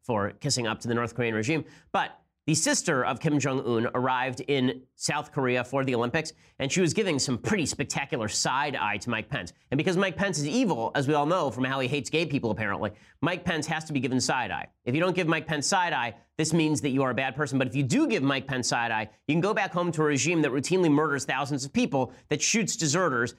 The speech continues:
that attempts to take everyone who tries to make trade with the outside world and kills them, and the media will just, uh, kiss her rear. So here's C N N's headline, "Kim Jong-un's sister is stealing the show at the Winter Olympics."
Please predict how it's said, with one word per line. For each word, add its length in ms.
that 300
attempts 380
to 60
take 200
everyone 400
who 80
tries 380
to 100
make 240
trade 280
with 140
the 80
outside 320
world 220
and 100
kills 260
them, 200
and 340
the 120
media 280
will 280
just, 420
uh, 460
kiss 420
her 180
rear. 280
So 340
here's 240
C 140
N 120
N's 220
headline, 400
"Kim 260
Jong-un's 480
sister 300
is 160
stealing 520
the 60
show 480
at 100
the 80
Winter 260
Olympics." 420